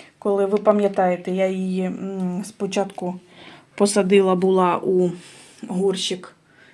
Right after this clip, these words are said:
як я їх називаю, ананасики. Ну, це отакі, в маленький горщик. Але їй не сподобалося.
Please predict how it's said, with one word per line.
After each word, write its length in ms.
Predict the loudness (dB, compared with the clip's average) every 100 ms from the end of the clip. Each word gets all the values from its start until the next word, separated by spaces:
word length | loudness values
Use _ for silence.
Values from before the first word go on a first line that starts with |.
| _ _ _ -12
як 220 | -10 -6
я 80 | -4
їх 200 | -4 -8
називаю, 420 | -6 -6 -6 -6
ананасики. 720 | -4 0 0 0 -2 -2 0
Ну, 140 | 0 -4
це 160 | -4
отакі, 540 | -6 -4 -4 0 -2 -2 -16 _ _ -20 _ _ _ _ _ _ -14
в 120 | -6 0
маленький 640 | 2 2 2 0 -4 -2
горщик. 560 | -2 -4 -4 -6 -8 _ 0
Але 560 | 4 6 6 6 4 2 -10 _ _ _ _ _ _ -8 0
їй 260 | 4 6
не 120 | 6
сподобалося. 840 | 4 0 2 4 6 4 2 0